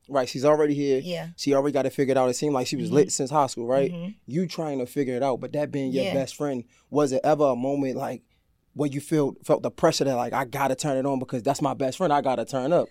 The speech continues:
Speaker 1: Did you ever feel like that?
Speaker 2: Nah, I really never felt no pressure because, like,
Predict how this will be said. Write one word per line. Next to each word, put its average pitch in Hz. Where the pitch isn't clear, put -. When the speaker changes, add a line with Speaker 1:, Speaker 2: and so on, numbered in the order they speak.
Speaker 1:
Did 131
you -
ever -
feel 262
like 339
that? 311
Speaker 2:
Nah, 262
I 240
really 277
never 262
felt 240
no 233
pressure 240
because, 202
like, 175